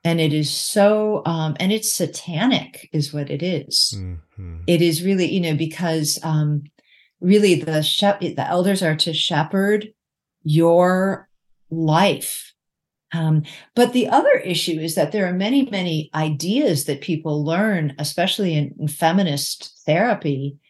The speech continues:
Speaker 1: that is just, you know, completely antithetical to the gospel. And one has been almost imbibed wholesale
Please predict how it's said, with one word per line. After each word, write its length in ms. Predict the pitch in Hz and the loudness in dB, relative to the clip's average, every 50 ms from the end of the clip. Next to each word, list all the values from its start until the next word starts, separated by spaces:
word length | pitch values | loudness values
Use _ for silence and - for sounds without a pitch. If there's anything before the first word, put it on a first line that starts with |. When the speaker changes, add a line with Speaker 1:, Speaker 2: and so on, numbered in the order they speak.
| _ _ _ _ _ _ _ | _ _ _ _ _ _ _
Speaker 1:
that 320 | - 160 170 160 160 - - - | 0 2 4 4 4 0 0 0
is 540 | 175 165 160 160 156 151 147 - - - _ _ _ _ _ _ _ _ _ _ _ _ | 2 2 2 2 0 -2 -2 -4 -8 -14 _ _ _ _ _ _ _ _ _ _ _ _
just, 400 | 185 156 180 151 - - - _ _ _ _ _ _ _ _ _ | 0 2 2 0 0 -4 -8 _ _ _ _ _ _ _ _ _
you 300 | - 143 - 180 180 165 | -10 -6 0 2 0 2
know, 180 | 160 151 151 147 | 2 0 -2 -2
completely 680 | - - 190 160 151 - - 233 277 262 233 202 165 151 | -2 -4 -4 -4 -4 -2 2 2 4 4 4 4 2 2
antithetical 920 | 143 143 143 - 147 139 - 156 139 143 143 147 139 _ - - - - | 0 -2 -4 -6 -8 -6 -2 -2 -2 -2 -2 -8 -10 _ -10 -10 -10 -12
to 180 | - - - 151 | -12 -8 -6 -6
the 140 | 147 147 143 | -4 -4 -6
gospel. 720 | 135 139 131 120 139 - - - - 143 151 151 139 139 - - - - - - _ _ | -6 -8 -10 -8 -8 -10 -10 -8 -8 -8 -8 -8 -12 -14 -16 -20 -20 -20 -20 -20 _ _
And 240 | - 180 180 180 175 | 2 2 4 4 2
one 460 | 165 175 208 247 330 294 214 180 175 170 | 2 4 4 4 4 4 2 0 0 -2
has 260 | 180 180 170 165 156 | -4 -4 -4 -4 -4
been 540 | - 175 170 165 160 160 160 160 160 156 - _ _ _ - | -2 -2 -2 -2 -2 -4 -4 -6 -8 -8 -10 _ _ _ 0
almost 560 | 180 185 196 190 185 180 170 175 - - - _ | 2 4 6 6 6 4 2 0 -2 -6 -10 _
imbibed 720 | - 165 160 160 151 135 175 170 175 170 165 165 160 156 | -4 -2 0 0 0 0 0 -2 0 2 0 0 0 -4
wholesale 960 | - - - 196 202 226 285 302 - - - 156 175 - - 143 151 151 151 | -10 -8 -4 0 2 2 2 2 0 -2 -2 -2 -2 -4 -6 -6 -8 -8 -8